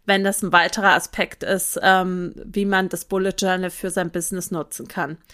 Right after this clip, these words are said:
Und last but not least ist natürlich auch eine Möglichkeit, das Bullet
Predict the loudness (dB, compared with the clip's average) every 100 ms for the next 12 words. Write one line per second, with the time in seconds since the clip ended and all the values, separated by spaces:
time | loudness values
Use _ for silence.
0 | -20 -20 -20 -16 -2 0 4 4 4 2
1 | 2 4 2 2 -2 0 2 4 2 -2
2 | -8 -12 _ -2 0 0 0 2 2 2
3 | 2 4 6 4 0 -2 -4 -8 -2 2
4 | 2 0 -12 _ -4 -4 0 2 2